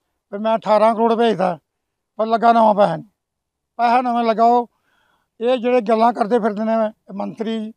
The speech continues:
ਜਾਂ ਐਮ ਐਲ ਏ, ਇਹ ਕਾਗਜ਼ੀ ਲਿਫਾਫੇ ਨੇ। ਮਤਲਬ ground level ਦਾ ਕੋਈ ਕੰਮ ਨਹੀਂ ਨਰੋਟ 'ਚ ਹੋ ਰਿਹਾ। ਪੈਸਾ ਆ ਰਿਹਾ ਨਗਰ ਪੰਚਾਇਤ ਬਣਨ ਤੋਂ ਬਾਅਦ, ਸਵਾਏ ਨਾਲੀ ਗਲੀ ਉਹੀ ਪੈਸਾ ਪੰਚਾਇਤ ਵਾਲਾ ਕੰਮ, ਇਸ ਤੋਂ ਬਾਅਦ ਵੱਡਾ ਕੰਮ ਕੋਈ ਨਹੀਂ ਹੋਇਆ ਹੁਣ ਤੱਕ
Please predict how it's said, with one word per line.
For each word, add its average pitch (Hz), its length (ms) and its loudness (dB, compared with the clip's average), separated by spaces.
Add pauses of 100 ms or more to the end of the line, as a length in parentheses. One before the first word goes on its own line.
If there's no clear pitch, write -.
(240)
ਜਾਂ 214 120 -6
ਐਮ 208 140 -4
ਐਲ 208 140 -4
ਏ, 214 140 -6 (520)
ਇਹ 233 160 -4
ਕਾਗਜ਼ੀ 233 340 -2
ਲਿਫਾਫੇ 196 380 -2
ਨੇ। 165 140 -10 (1040)
ਮਤਲਬ 233 440 -8
ground 247 300 2
level 269 180 4
ਦਾ 277 80 2
ਕੋਈ 269 180 0
ਕੰਮ 262 160 2
ਨਹੀਂ 240 120 -4
ਨਰੋਟ 220 180 -2
'ਚ - 60 -6
ਹੋ 202 120 -2
ਰਿਹਾ। 160 160 -10 (720)
ਪੈਸਾ 233 320 0
ਆ 226 60 2
ਰਿਹਾ 233 140 0
ਨਗਰ 226 280 -2
ਪੰਚਾਇਤ 220 360 0
ਬਣਨ 208 180 -4
ਤੋਂ 202 120 -2
ਬਾਅਦ, 208 300 2 (640)
ਸਵਾਏ 226 260 2
ਨਾਲੀ 226 320 0
ਗਲੀ 226 240 -2
ਉਹੀ 233 200 2
ਪੈਸਾ 233 260 -2
ਪੰਚਾਇਤ 208 360 0
ਵਾਲਾ 214 140 4
ਕੰਮ, 196 260 -8 (400)
ਇਸ 208 100 -12
ਤੋਂ 240 120 -4
ਬਾਅਦ 233 140 0
ਵੱਡਾ 220 240 0
ਕੰਮ 220 180 0
ਕੋਈ 226 140 0
ਨਹੀਂ 247 80 0
ਹੋਇਆ 202 160 4
ਹੁਣ 180 120 -4
ਤੱਕ 262 120 -16